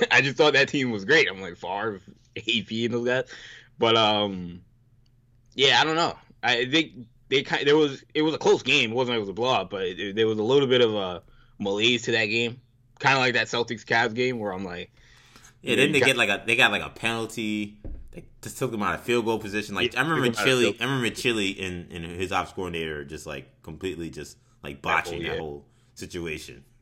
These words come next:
Speaker 2: Like, they were in field goal
Speaker 1: Yeah.
Speaker 2: range, and then they had a penal-, a procedural penalty
Speaker 1: Yeah, I
Speaker 2: that
Speaker 1: gotta
Speaker 2: took,
Speaker 1: rewatch that
Speaker 2: that
Speaker 1: game.
Speaker 2: kinda took them out of field goal range, though they still could have tried to kick it. Instead, Favre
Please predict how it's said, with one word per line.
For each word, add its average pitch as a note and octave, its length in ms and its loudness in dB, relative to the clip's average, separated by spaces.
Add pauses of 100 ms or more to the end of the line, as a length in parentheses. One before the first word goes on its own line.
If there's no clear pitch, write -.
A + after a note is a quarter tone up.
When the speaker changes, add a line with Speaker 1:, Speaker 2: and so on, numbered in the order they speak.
(320)
Speaker 2:
Like, F2 80 -2
they G2+ 80 6
were G#2 80 2
in F#2 60 -2
field C3+ 260 6
goal B2 160 6
Speaker 1:
Yeah. A#2+ 60 0
Speaker 2:
range, A2+ 480 2 (240)
and F2+ 100 -6
then F#2 160 -2
they F#2+ 80 2
had G#2 140 2
a F2 60 0
penal-, A#2 400 0
a E2+ 160 -6 (120)
procedural B2 580 -2
penalty A#2 300 -2
Speaker 1:
Yeah, G#2+ 80 4
I B2+ 40 6
Speaker 2:
that - 20 6
Speaker 1:
gotta A#2+ 160 6
Speaker 2:
took, G#2 80 -6
Speaker 1:
rewatch G2+ 260 -10
that F2+ 200 -10
Speaker 2:
that A2 100 2
Speaker 1:
game. - 60 -12
Speaker 2:
kinda F3 220 6
took C#3 100 -4
them A#2 120 0
out A#2 200 6
of C#3 80 2
field D3 180 2
goal C3+ 100 2
range, C3+ 200 0
though A#2+ 60 -2
they A2+ 100 0
still F3 200 0
could C#3 140 0
have G#2 80 0
tried B2 240 4
to B2 60 -4
kick C3 200 -6
it. A#2 120 -2
Instead, G#2+ 360 -4
Favre A#2 280 2